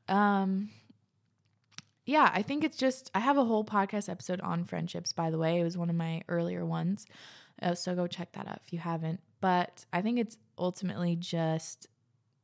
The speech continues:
it, it's the same as relationships. You accept the love you think you deserve. That's that cheesy old phrase, but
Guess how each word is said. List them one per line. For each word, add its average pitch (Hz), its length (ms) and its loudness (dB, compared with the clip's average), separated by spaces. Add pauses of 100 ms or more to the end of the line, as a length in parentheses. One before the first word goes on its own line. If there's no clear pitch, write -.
(600)
it, - 200 -2
it's 190 140 -2
the 208 80 -2
same 277 260 2
as 208 140 0
relationships. 175 680 0
You 170 60 -2
accept 175 340 -2
the 185 80 -4
love 170 200 0
you 160 60 -4
think 160 220 -8
you 160 60 -10
deserve. - 360 -10
That's - 260 -12
that - 320 -8
cheesy 170 320 -4
old 165 180 -2
phrase, - 320 -10
but - 280 -8